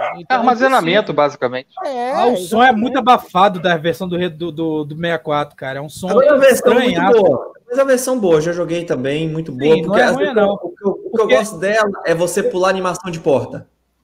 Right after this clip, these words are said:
Speaker 3: Uma, não, uma coisa que eu acho massa nessa versão do sessenta e quatro, sabe o que que é? Os files. Tem file do Resident Evil três que mostra a Jill escrevendo as coisas no, do, do três,
Speaker 4: É,
Speaker 3: do
Speaker 4: tem um
Speaker 3: E três, tá
Speaker 4: texto,
Speaker 3: ligado,
Speaker 4: tem um
Speaker 3: né?
Speaker 4: texto, tem os, os
Speaker 3: Então.
Speaker 4: extras também. É
Speaker 3: É.
Speaker 4: uma versão que a galera que é
Speaker 3: Deixa eu
Speaker 4: fã,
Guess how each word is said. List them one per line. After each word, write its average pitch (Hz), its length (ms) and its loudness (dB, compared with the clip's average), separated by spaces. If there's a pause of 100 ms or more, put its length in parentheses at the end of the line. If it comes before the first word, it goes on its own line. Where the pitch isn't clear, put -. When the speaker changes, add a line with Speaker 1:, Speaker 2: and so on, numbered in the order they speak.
(160)
Speaker 3:
Uma, 247 220 0
não, 226 280 4
uma 220 200 2
coisa 247 320 4
que 277 80 -2
eu 254 100 4
acho 233 220 -2
massa 214 400 -2
nessa 202 240 -2
versão 185 240 -4
do 185 60 -8
sessenta 185 160 -6
e 175 40 -10
quatro, 185 200 -4
sabe 185 100 -4
o - 20 -14
que 180 120 -6
que 214 120 -4
é? 254 280 -2 (440)
Os 202 300 -8
files. 202 640 4
Tem 220 200 -2
file 226 380 4
do 240 80 2
Resident 233 380 -2
Evil 240 220 2
três 247 360 0
que 277 80 -8
mostra 240 400 -2
a 208 100 -4
Jill 233 380 -6 (300)
escrevendo 233 500 0
as 247 160 -4
coisas 247 340 4
no, 254 240 0
do, 208 220 -2
do 202 160 -8
três, 208 380 0
Speaker 4:
É, 135 100 2
Speaker 3:
do - 80 0
Speaker 4:
tem - 80 -2
um 165 40 2
Speaker 3:
E - 20 2
três, 180 140 -2
tá 127 60 2 (100)
Speaker 4:
texto, 277 40 -8
Speaker 3:
ligado, 220 300 -2
Speaker 4:
tem 160 80 -6
um - 20 -8
Speaker 3:
né? 185 60 -12
Speaker 4:
texto, - 640 -12
tem 104 100 -8
os, 117 140 -10
os - 60 -18
Speaker 3:
Então. - 160 -6
Speaker 4:
extras 113 340 -10
também. 113 260 -14 (640)
É 170 200 2
Speaker 3:
É. 180 40 4
Speaker 4:
uma 208 160 2
versão 226 400 2
que 247 160 -4
a 233 80 4
galera 214 320 4
que 220 60 0
é 208 60 0
Speaker 3:
Deixa 196 160 2
eu 185 40 0
Speaker 4:
fã, 208 80 -2